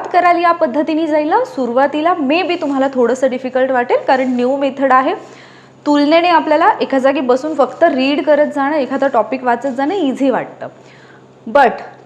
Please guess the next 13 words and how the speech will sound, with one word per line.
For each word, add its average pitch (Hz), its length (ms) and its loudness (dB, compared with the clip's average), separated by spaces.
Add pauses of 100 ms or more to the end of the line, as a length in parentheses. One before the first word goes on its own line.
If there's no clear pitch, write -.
ज्यावेळेला 247 320 4
तुम्ही 320 300 0
या 220 180 2
मेथडनी 294 520 0
जाता, 262 300 -2
त्यावेळेला 226 400 0
तो 247 80 0
टॉपिक 226 340 -4
तुमचा 233 220 -8
परफेक्ट 233 640 -2
तर 262 120 2
होतोच, 269 400 -4
but 226 180 -2